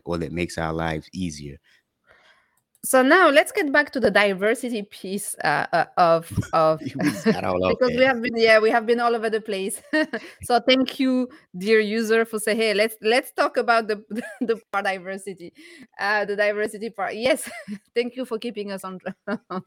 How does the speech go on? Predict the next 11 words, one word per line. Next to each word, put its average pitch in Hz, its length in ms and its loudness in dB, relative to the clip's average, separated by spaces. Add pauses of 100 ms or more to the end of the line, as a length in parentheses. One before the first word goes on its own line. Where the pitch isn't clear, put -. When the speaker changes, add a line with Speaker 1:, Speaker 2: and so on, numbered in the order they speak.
Speaker 2:
track. - 400 -20 (1000)
So 294 220 0
diversity, 294 640 0
how 277 300 -2
could 269 320 -8
A 240 180 2
I 226 220 2
could 226 200 -10
possibly, 202 800 -10
uh, - 40 -6
uh, 160 580 -4